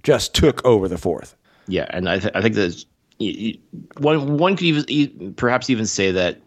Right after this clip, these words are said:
Speaker 2: you know, maybe Winnipeg's now kind of starting to coast, considering that their playoff spot's guaranteed. I mean, they could have locked up a home field, uh, home playoff game with a win last week,
Speaker 1: Mm-hmm.
Speaker 2: but, uh, you know, maybe they're just kind of in that mode of, "Okay, well, let's not kill ourselves here. Like, we've,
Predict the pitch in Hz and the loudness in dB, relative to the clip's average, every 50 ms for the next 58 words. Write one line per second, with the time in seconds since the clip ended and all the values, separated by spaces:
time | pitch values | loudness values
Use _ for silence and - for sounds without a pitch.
0 | _ _ - 101 95 95 101 104 110 107 101 101 101 104 101 98 98 92 87 95 | _ _ -10 -8 -6 -4 -2 0 0 0 2 2 0 0 0 0 -2 0 0 0
1 | 98 95 90 - 95 95 92 85 - - - _ _ _ _ _ _ - - 117 | 0 0 0 0 0 0 0 -2 -6 -12 -20 _ _ _ _ _ _ -4 0 0
2 | 98 87 87 87 - - - 92 113 117 - - - - - _ _ - - 107 | 0 0 -2 -6 -4 -2 0 2 2 0 -2 -8 -12 -16 -18 _ _ -8 -4 0
3 | - 110 104 98 98 98 - 95 92 - - _ _ _ _ - 104 110 110 - | 2 2 4 4 2 2 0 -2 -10 -14 -16 _ _ _ _ -2 0 0 0 0
4 | - - 104 98 90 87 - - - 87 87 - - 98 87 82 82 80 - 80 | 0 0 2 2 0 -2 -4 -2 -2 -2 -2 0 -2 -2 -2 0 -2 -4 -2 0
5 | 82 104 131 131 - - - - - - - - - 92 98 104 101 101 190 - | 0 0 0 -2 -6 -16 -20 -20 -20 -20 -16 -4 -2 0 2 4 4 4 4 2
6 | 120 110 107 107 110 107 - 117 101 - - 87 82 110 113 120 110 - - 92 | 2 2 4 2 2 0 0 -2 -2 0 0 0 2 2 2 2 0 -2 -2 -4
7 | 92 85 - 82 98 92 87 82 78 107 123 135 123 120 101 90 87 - - 87 | -2 -2 -2 -2 0 0 0 0 0 2 0 2 2 2 2 2 0 0 0 0
8 | 85 90 85 - 90 87 87 87 85 85 82 80 76 76 - - 82 95 104 - | 0 0 -2 -2 -2 0 2 2 2 2 0 -2 -4 -4 -4 -4 -4 -4 -4 -4
9 | - 98 78 98 98 101 - 87 82 80 82 87 90 - - - - - _ _ | -2 -2 0 0 -2 -2 0 0 2 2 0 0 -4 -6 -14 -20 -20 -20 _ _
10 | _ _ 87 87 95 104 104 92 95 101 95 107 104 98 95 92 98 - - - | _ _ -8 -6 -6 -6 -2 0 0 0 2 2 2 2 2 0 -2 -4 -6 -4
11 | - 101 104 98 98 98 98 95 95 92 90 92 95 95 92 90 82 - 110 120 | 0 2 2 4 4 2 2 2 0 2 2 2 2 2 0 -2 0 -2 -2 0
12 | - 95 82 82 82 82 85 85 87 87 - - - 95 92 90 87 - _ _ | 0 0 -2 0 0 0 0 0 -2 -2 -2 -4 -2 0 0 -2 -2 -4 _ _
13 | _ _ _ _ _ _ - - 117 113 101 87 - - 82 76 80 82 - 85 | _ _ _ _ _ _ -2 0 2 2 2 0 0 2 2 2 2 0 0 0
14 | 78 78 98 101 90 82 78 - 87 90 90 87 85 95 - - | 0 0 0 0 -2 -4 -4 -2 0 2 2 0 0 -4 -10 -16